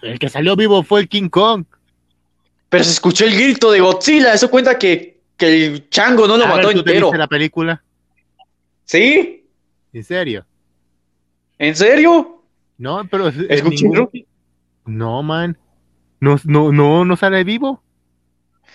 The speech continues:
Speaker 2: No, no sale vivo, pero se escucha un rugido de Godzilla. Luego
Speaker 1: No.
Speaker 2: el que el Kong se va. Lo que
Speaker 1: Ese es el
Speaker 2: cual
Speaker 1: rugido de
Speaker 2: intuye
Speaker 1: Kong.
Speaker 2: que sigue
Speaker 1: Ese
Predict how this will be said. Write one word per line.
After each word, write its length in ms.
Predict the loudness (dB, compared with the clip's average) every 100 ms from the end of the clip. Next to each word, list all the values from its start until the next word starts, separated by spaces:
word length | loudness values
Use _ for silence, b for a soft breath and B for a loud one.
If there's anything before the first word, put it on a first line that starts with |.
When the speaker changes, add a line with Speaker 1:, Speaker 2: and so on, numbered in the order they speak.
| B B B B -4
Speaker 2:
No, 240 | 0 2
no 100 | 2
sale 200 | 2 2
vivo, 300 | 4 4 2
pero 180 | 2 0
se 80 | -2
escucha 400 | 0 0 2 0
un 120 | 2
rugido 520 | 2 2 2 4 6
de 100 | 4 4
Godzilla. 1000 | 2 0 0 4 4 4 2 -2 -8 -8
Luego 380 | 0 2 2 2
Speaker 1:
No. 60 |
Speaker 2:
el 40 | 0
que 120 | -2
el 100 | 0
Kong 240 | -2 0
se 160 | 0 2
va. 320 | 4 2 -2 b b b b b _
Lo 260 | 0 0 0
que 140 | 0
Speaker 1:
Ese 80 | 2
es 80 | 2
el 60 |
Speaker 2:
cual 280 | 2 2 2
Speaker 1:
rugido 260 | 2 2 2
de 100 | 0
Speaker 2:
intuye 220 | 2 0
Speaker 1:
Kong. 120 | 0
Speaker 2:
que 100 | -4
sigue 320 | -6 -6 0
Speaker 1:
Ese 100 | 2